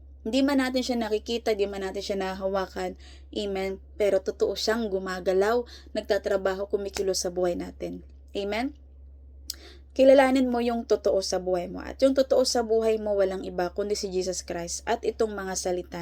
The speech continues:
niya. Basahin mo at tunay na dun siya mangungusap sa'yo, ang Panginoon. At meron siyang nais sa'yo.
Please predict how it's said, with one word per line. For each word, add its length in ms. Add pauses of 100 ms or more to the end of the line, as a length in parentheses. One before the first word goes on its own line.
niya. 240
Basahin 560
mo 240 (320)
at 240 (320)
tunay 360
na 240
dun 360
siya 120
mangungusap 680
sa'yo, 320
ang 80
Panginoon. 600 (280)
At 200
meron 320
siyang 280
nais 320
sa'yo. 280